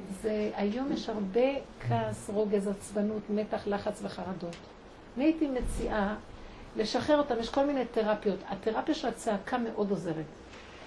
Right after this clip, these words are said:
אני מציפה את העצבנות שלי, את הכעס על משהו שנניח יש לי כעס על איזה אדם, ואני מתאפקת מאוד לא להוציא עליו, אבל הוא נשאר בפנים. אפשר להוציא אותו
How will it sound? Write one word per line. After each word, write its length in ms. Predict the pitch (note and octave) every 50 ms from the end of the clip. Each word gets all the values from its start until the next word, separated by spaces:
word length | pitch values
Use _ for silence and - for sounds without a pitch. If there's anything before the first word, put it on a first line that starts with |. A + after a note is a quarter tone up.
| - - - - - - - - - - - -
אני 160 | A#3 G#3 A#3
מציפה 800 | A#3 A#3 A3+ - - - A3+ G3+ - - - D4+ D4+ D#4 - B3
את 120 | A3+ A3+ B3
העצבנות 600 | A#3+ G#3 - - G#3 G#3 A3 G#3 A3+ A#3 A3+ -
שלי, 240 | - A3+ G#3 G#3+ G3+
את 40 | -
הכעס 480 | A3 G#3 - - B3 A#3 G#3+ G#3 - A3+
על 100 | G#3 G#3
משהו 260 | A3+ A#3 A#3 - A3+
שנניח 760 | G3 - - G#3 G3+ G#3 - G3 G3+ G3+ G3+ G3+ G3 G3 -
יש 160 | A3 G3 - -
לי 80 | G#3+ -
כעס 280 | - A3 G#3 F#3 - -
על 100 | - F#3+
איזה 240 | G3 G3 - G#3 F3+
אדם, 280 | F3 E3 F3+ E3+ E3+ F3 F3 F3 F3 - - - - - - - -
ואני 180 | G3 G3 G3+ G#3+
מתאפקת 540 | G#3 - G#3+ - - C4 B3+ - B3+ -
מאוד 240 | B3 A#3 A3+ A3+ G3
לא 180 | G3 A3 A3+ A#3
להוציא 400 | A#3+ A#3 G#3 G#3+ - - G#3+ G3
עליו, 220 | F#3 F3 F3+ F3+ F#3 F#3+ - - - - - - - - - - - -
אבל 160 | - E3 G3
הוא 160 | F#3+ F#3+ G#3 G#3+
נשאר 280 | G#3 - - G#3 G#3
בפנים. 460 | G#3+ B3 A3+ - - D4+ D#4+ C#4 A3 G3+ - - - - - - - - - - - - - - - - - - -
אפשר 220 | - - A3 G#3+
להוציא 340 | A#3 A#3+ A#3 A#3 - B3+ A#3+
אותו 380 | A#3 A#3 - A#3 A3+ A3+ A3+